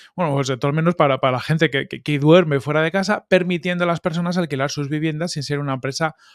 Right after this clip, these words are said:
hotelera tradicional. El ejemplo de Airbnb, por ejemplo, aparece mucho en el libro de Maples and, and Zibelman, y ya que lo usan como, como ejemplo. Ellos ejemplifican que Airbnb fueron capaces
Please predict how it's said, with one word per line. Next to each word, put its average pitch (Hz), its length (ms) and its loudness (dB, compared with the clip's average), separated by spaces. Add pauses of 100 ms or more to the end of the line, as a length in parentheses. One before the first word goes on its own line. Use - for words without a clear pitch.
(140)
hotelera 135 560 0 (340)
tradicional. 120 640 -2 (800)
El 170 100 2
ejemplo 208 340 4
de 175 100 8
Airbnb, 208 540 0
por 175 140 -4
ejemplo, 185 380 0
aparece 143 400 -2
mucho 156 420 2
en 139 80 -2
el 135 120 0
libro 185 280 0
de 135 380 -2
Maples 139 420 0
and, 135 280 -4
and 135 180 -4
Zibelman, 143 440 0 (360)
y 185 200 -10
ya 180 300 0
que 208 120 4
lo 185 100 8
usan 196 300 4
como, 190 340 0
como 151 180 0
ejemplo. 123 520 -4
Ellos 180 260 -6
ejemplifican 202 760 0
que 156 100 2
Airbnb 160 500 0
fueron 165 280 -4
capaces 175 580 -2